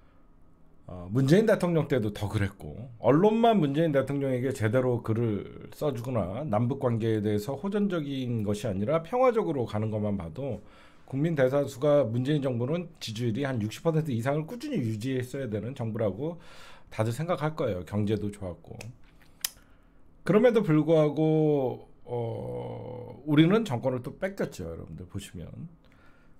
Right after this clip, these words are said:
어, 그러니까 이게 무슨 말이냐면 정권을 잡아도 민주 진영이 흔들린다는 거예요.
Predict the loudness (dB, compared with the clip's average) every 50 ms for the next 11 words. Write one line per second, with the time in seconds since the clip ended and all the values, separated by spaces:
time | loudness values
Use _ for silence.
0 | -20 -20 -20 -20 -18 -16 -16 -14 -14 -14 -16 -16 -16 -18 -18 -18 -18 -18 -18 -18
1 | -18 -18 -20 -20 -20 -20 -20 -20 -18 -18 -18 -18 -18 -12 -2 2 4 6 6 6
2 | 4 4 4 4 4 4 4 4 4 4 4 2 2 2 0 0 -2 -2 -4 -6
3 | -8 -2 2 2 2 2 4 4 4 6 6 2 0 0 0 0 4 4 4 4
4 | 6 6 4 4 4 2 0 0 4 4 4 2 2 -2 -2 -2 0 2 2 2
5 | 2 0 -2 -4 -6 -2 -2 0 0 2 0 0 0 -2 -4 -4 -8 -8 -10 -12
6 | -12 -12 -14 -16